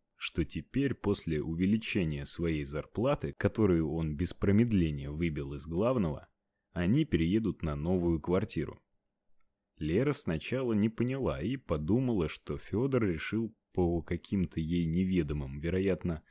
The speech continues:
сексуального плана причинам съехаться с пузатым бородатым главным. Но потом уразумела, что ведущее перо отечественной журналистики вёл речь о себе и о ней.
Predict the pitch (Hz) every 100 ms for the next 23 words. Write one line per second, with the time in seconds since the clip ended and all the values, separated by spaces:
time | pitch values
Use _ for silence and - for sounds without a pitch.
0 | - _ - - - - 110 78 73 73
1 | 78 - 87 69 - - 73 - 127 135
2 | 120 - 80 78 110 - 113 - 104 98
3 | _ _ _ - - 80 73 82 104 123
4 | 113 82 80 73 73 78 - 90 90 101
5 | 78 71 67 71 _ _ _ _ - 82
6 | 104 139 - 73 - 101 117 80 85 90
7 | 95 113 82 67 - _ _ _ - -
8 | 92 78 82 87 98 - - 71 - 98
9 | 95 73 - 87 - - - 73 71 73
10 | 82 82 85 120 131 - 113 - 80 78
11 | 71 71 107 - - 87 - 127 101 76
12 | - _ _ - 85 113 95 95 71 -